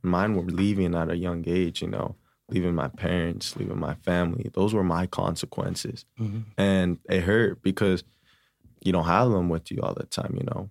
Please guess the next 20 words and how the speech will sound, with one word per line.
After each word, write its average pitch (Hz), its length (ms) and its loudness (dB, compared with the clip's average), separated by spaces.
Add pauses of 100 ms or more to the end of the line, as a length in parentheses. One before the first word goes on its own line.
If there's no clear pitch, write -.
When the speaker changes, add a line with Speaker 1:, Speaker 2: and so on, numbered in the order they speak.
Speaker 1:
But 101 200 4
as 98 200 4
a 98 40 4
person, 107 460 2
you 92 100 2
grow 87 280 4
off 85 260 0
of 98 100 -4
that - 180 -4
step, - 360 -2
like 87 220 -2
I 90 80 0
was 87 140 -2
recommending 92 760 0
and 87 160 -6
I 85 60 -2
was 85 180 -2
telling 92 320 0
you 98 120 -4
about. 85 380 -2